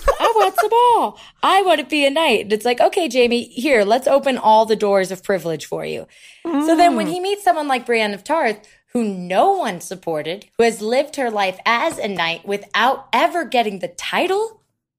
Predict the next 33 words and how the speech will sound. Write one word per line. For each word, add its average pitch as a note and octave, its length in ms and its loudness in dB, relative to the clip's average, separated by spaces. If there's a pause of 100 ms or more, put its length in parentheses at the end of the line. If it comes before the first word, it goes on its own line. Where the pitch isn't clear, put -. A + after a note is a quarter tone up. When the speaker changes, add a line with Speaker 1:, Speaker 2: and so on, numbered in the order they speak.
(120)
Speaker 2:
uh, A3 180 4
without A3 280 2
ever A3+ 180 0
getting G#3 300 -2
any G#3 260 -4
of F#3 80 -4
the F3+ 220 -12
accolades, D4 760 -4 (200)
without A3+ 240 4
ever B3 220 2
Speaker 1:
And, C4 60 -4
Speaker 2:
getting G#3 220 -2
any G3 140 -2
Speaker 1:
yes. A#3+ 160 2
Speaker 2:
of C#4+ 60 0
the C4+ 40 -2
benefits. G#3+ 680 -2 (160)
Speaker 1:
And C#4 220 2
literally E4+ 340 4
being C#4+ 380 0
Speaker 2:
I - 20 -4
think F4 260 -2
Speaker 1:
scorned B3 600 0
and G3+ 360 -2
ridiculed A3+ 600 -2
at G#3 260 -4
every A3 540 -2
turn. F3 460 -6 (100)
Speaker 2:
I C4+ 160 -2
think G4 320 -6
that C4+ 200 0
meeting C4+ 440 -6
Brienne A3+ 800 -6